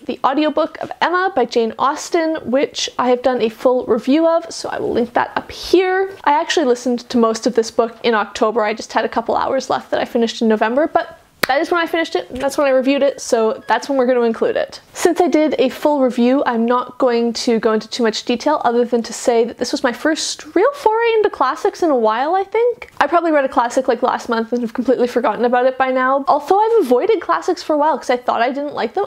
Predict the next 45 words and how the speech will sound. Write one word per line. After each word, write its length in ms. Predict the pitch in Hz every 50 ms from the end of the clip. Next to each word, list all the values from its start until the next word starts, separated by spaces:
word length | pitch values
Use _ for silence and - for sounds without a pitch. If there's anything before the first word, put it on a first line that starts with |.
| - -
I 80 | - 349
had 160 | 427 440 440
so 140 | - 427 427
much 160 | 453 - -
fun 160 | - 415 440 466
with 100 | 480 480
this. 320 | - 285 208 - - - - _
I, 200 | - 294 330 285 - - _
like, 260 | - 226 285 302 -
it's 140 | 294 285 -
not 180 | 302 302 311 311
spoilers 360 | - 330 330 330 339 320 294
at 80 | 294
all 100 | 294 302
for 120 | 311 302 302
my 100 | 294 285
review 320 | 277 269 277 302 339 311
to 100 | - 247
say 220 | 240 - 285 277 285
that 160 | 277 277 -
I 200 | - 240 254 269
enjoyed 460 | 302 - 302 302 254 240 202 175 190
it 160 | 262 302 - -
so 800 | - - - - - - 226 196 196 202 202 208 247 262 - - -
much. 760 | 285 294 302 349 403 440 453 311 - - - - - - - -
So 300 | - - - 262 233 220
if 120 | 233 233
you 60 | 269
haven't 220 | 262 302 277 285 269
already 240 | 247 233 226 226 220
seen 180 | - 247 220
it, 220 | 220 214 - - -
definitely 280 | 233 240 - 254 233
go 80 | 214 214
check 220 | 220 - 226 -
out 120 | 220 220 220
that 140 | 220 -
review 360 | - 226 220 220 233 233 240 233
and 160 | - 214 220
hear 160 | - - -
my 100 | - 214
thoughts 400 | 220 - 123 - 208 - - -
in 200 | - - 226 220
more 160 | 220 220 214
detail. 540 | 202 226 277 - - - - - - -